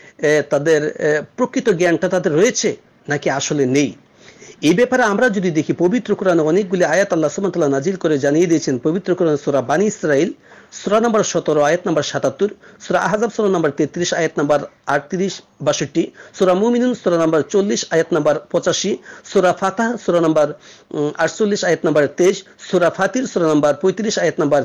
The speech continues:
তেতাল্লিশের মধ্যে আল্লাহ সুবহানাহু ওয়া তাআলা এই সুন্নাহ শব্দের অর্থগুলিকে বর্ণনা করে জানিয়ে দিয়েছেন। আপনারা যদি দেখেন, পবিত্র কোরআন সূরা বানী ইসরাইল, সূরা নম্বর সতেরো, আয়াত নম্বর সাতাত্তরের মধ্যে আল্লাহ সুবহানাহু ওয়া তাআলা জানিয়ে দিয়েছেন,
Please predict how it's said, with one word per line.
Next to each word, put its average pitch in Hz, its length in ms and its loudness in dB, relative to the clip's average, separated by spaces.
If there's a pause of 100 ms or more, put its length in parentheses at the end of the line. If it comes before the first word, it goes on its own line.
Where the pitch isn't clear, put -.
(160)
তেতাল্লিশের 226 520 0
মধ্যে 135 300 0 (320)
আল্লাহ 170 340 0
সুবহানাহু 190 380 0
ওয়া 160 120 2
তাআলা 180 340 2 (180)
এই 185 100 0
সুন্নাহ 277 520 0
শব্দের 175 380 0
অর্থগুলিকে 175 720 0
বর্ণনা 143 340 2
করে 131 180 0
জানিয়ে 151 280 0
দিয়েছেন। 120 360 -6 (500)
আপনারা 254 380 -2
যদি 240 180 0
দেখেন, 160 320 2
পবিত্র 196 400 -2
কোরআন 165 260 2
সূরা 147 240 0
বানী 160 220 0
ইসরাইল, 220 360 -2
সূরা 180 180 -2
নম্বর 151 180 2
সতেরো, 170 300 -4
আয়াত 165 200 -2
নম্বর 147 160 0
সাতাত্তরের 196 500 -4
মধ্যে 208 180 -2
আল্লাহ 175 180 2
সুবহানাহু 160 260 -4
ওয়া 139 80 2
তাআলা - 0 -
জানিয়ে 147 260 2
দিয়েছেন, 151 320 -2